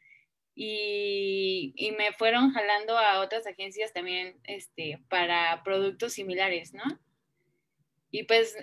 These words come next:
realmente solo quería presentar esta pieza por, por el cariño que le tengo y porque fue la primera oportunidad que, que me dieron para entrar a un shooting. Casi siempre, eh,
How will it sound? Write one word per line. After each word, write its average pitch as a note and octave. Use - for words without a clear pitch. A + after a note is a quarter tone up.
realmente A#3+
solo A3+
quería F#3+
presentar F#3
esta F#3+
pieza G#3
por, E3+
por F#3+
el F#3
cariño F#3+
que -
le F#3+
tengo F#3
y G#3
porque F3+
fue F#3
la F#3+
primera F3+
oportunidad F3
que, F3+
que F#3
me F3
dieron F3+
para F3
entrar F#3
a G3
un G3+
shooting. G#3+
Casi A3
siempre, A#3+
eh, F#3